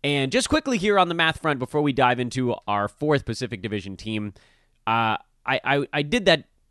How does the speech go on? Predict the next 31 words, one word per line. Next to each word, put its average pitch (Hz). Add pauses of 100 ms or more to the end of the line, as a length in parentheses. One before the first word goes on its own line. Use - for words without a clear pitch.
(160)
weird, 175 (760)
you -
know, 107
water 131
into 139
a 104
cup - (340)
discussion 110
on 98
yesterday's 101
show, 95
and 98
I 101
think 165
maybe 156
it's 123
easier 117
to 101
just 101
visualize 101
it 95 (340)
like 92
this. - (1800)
If 147
you're 143
looking 220
at 185
a 156
lagging 135
indicator, 90 (1400)
assume 185